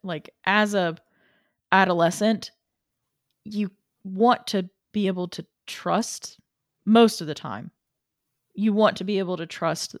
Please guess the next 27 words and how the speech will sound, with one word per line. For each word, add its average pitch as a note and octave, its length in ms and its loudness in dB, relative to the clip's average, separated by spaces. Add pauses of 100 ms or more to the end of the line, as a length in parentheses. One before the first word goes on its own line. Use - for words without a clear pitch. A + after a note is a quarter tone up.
the F#3+ 120 -4
word D#3+ 260 -4
of D#3+ 140 -10
those D3+ 300 -6
that D3+ 140 -8
are D3+ 120 -6
older D3+ 260 -6
than C3+ 180 -8
you. G2 280 -12 (760)
You A3+ 80 4
know, G#3+ 140 8
there G#3+ 140 8
is G#3+ 140 6
a G3+ 40 2
point F#3+ 400 -2
in E3+ 140 -4
your E3 120 -6
teenage A3 380 0
years F3 240 -4
where E3 120 -8
you D#3 140 -8
start D#3+ 260 -8
to - 80 -14
challenge F#3 500 -2
that, C#3 320 -4 (1200)
but G3+ 200 2
this - 340 -4